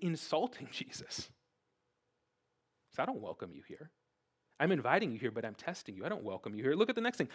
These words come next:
"You gave me no kiss." If you know some friends who are, um,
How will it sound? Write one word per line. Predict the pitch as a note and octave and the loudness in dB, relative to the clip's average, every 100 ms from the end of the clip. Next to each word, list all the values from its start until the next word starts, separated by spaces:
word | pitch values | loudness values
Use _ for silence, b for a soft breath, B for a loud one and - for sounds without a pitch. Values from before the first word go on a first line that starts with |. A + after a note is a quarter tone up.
| B | B
"You | G3 C4+ | 4 10
gave | C4 A3+ | 12 12
me | A#3 | 12
no | B3 C#4 | 10 8
kiss." | - E4 - - - _ _ _ _ _ _ _ _ _ _ _ _ _ _ _ _ _ _ b b | 6 4 2 -2 -8 _ _ _ _ _ _ _ _ _ _ _ _ _ _ _ _ _ _ b b
If | - D3+ | 2 4
you | G3+ | 6
know | G#3 | 4
some | F#3+ F3+ | 4 2
friends | - F#3+ G3 | 4 4 4
who | - F3+ | 4 8
are, | D3+ C#3 | 10 10
um, | C3+ B2+ A2+ | 8 4 2